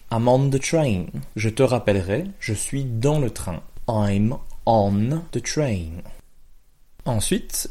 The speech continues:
la préposition on se retrouve avec plusieurs verbes. Par exemple, to try on, qui veut dire essayer des vêtements. To try on.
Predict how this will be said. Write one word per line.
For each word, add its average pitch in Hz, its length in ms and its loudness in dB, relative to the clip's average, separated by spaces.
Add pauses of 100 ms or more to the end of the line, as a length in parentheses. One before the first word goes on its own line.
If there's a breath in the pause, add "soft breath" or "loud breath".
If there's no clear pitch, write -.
(120)
la 123 240 6
préposition 107 640 2
on 175 180 6
se 156 160 2
retrouve 165 560 4
avec 120 420 2
plusieurs 135 460 2
verbes. 101 400 0 (160)
Par 107 160 4
exemple, 92 640 2
to - 100 -6
try 143 640 4 (160)
on, 98 380 4 (260)
qui 107 100 0
veut 95 140 2
dire 123 260 0 (240)
essayer 135 560 4
des 120 180 4
vêtements. 107 460 -2 (140)
To 107 100 -2
try 110 600 2 (160)
on. 107 180 0